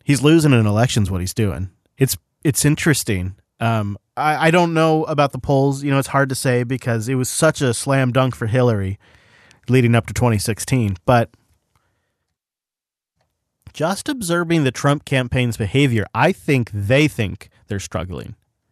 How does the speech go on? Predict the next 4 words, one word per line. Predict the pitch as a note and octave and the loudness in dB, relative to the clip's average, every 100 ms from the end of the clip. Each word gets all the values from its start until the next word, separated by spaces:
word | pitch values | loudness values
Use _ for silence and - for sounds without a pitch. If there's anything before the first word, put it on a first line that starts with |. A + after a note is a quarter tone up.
| _ _ _ _ _ _ _ _ _ | _ _ _ _ _ _ _ _ _
And, | A#2+ B2 A#2 A2+ A2 G#2+ G2+ - | 0 2 2 2 0 -2 -6 -4
uh, | A#2 A2 G2+ G2 G2+ | 0 0 0 -4 -2
Biden's | C3+ C3 C#3+ D#3 - | 0 2 2 0 -2
campaign | - D3 C3+ C3 C3+ | 0 0 2 0 0